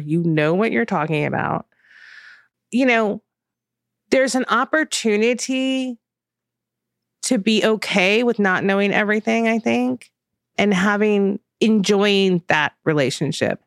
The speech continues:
Because I think people, I found when I say, "Oh, I don't know exactly, but I can find out for you," I feel like people respond to that. Like,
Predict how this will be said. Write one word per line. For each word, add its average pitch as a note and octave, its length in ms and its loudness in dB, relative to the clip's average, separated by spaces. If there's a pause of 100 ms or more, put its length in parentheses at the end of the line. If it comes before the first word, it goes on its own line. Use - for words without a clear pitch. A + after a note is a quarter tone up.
(140)
Because G#3 240 0
I B3 80 2
think C#4 320 -4
people, B3+ 440 0
I G#3+ 120 2
found A#3 300 0
when G#3+ 100 2
I G3+ 80 0
say, G3+ 260 0
"Oh, F#3+ 240 2
I D#3 280 2
don't G#3 240 -2
know F#3 440 2
exactly, E3+ 580 -2
but G#3+ 120 0
I F#3+ 60 -2
can E3+ 160 0
find E3+ 220 0
out E3+ 180 -2
for - 140 -6
you," A#3+ 300 0 (600)
I A3+ 80 2
feel B3+ 200 0
like D4 220 -2
people A#3+ 360 0
respond G3 520 -2
to F3 80 -6
that. A#2 340 -4
Like, F3 260 -2